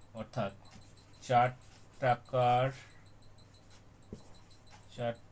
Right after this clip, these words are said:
টাকায় বাস ভাড়া বেড়েছে কত, দু টাকা,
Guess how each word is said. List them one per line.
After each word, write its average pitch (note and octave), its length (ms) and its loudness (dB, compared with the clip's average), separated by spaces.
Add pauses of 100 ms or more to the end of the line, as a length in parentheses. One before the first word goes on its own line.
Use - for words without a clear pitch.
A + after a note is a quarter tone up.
(260)
টাকায় A2+ 440 -4 (120)
বাস A2 200 -4 (220)
ভাড়া A2+ 300 -8 (200)
বেড়েছে G#2+ 560 -10 (3000)
কত, B2+ 160 -8 (140)
দু A2 80 -10 (100)
টাকা, F2+ 220 -10